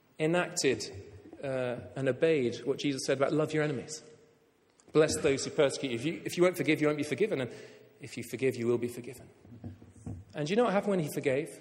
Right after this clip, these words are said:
He started growing again. Literally. Physically growing again. As well as spiritually, emotionally,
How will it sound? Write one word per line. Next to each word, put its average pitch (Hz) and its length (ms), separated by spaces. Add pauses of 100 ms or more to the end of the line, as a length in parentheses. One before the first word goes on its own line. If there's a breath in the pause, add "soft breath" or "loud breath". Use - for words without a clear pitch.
(3250)
He 113 80
started 113 340
growing 101 320
again. - 180 (1300)
Literally. - 380 (1600)
Physically - 460
growing 110 320
again. - 180 (840)
As 139 120
well 156 140
as 143 120
spiritually, - 640
emotionally, 120 640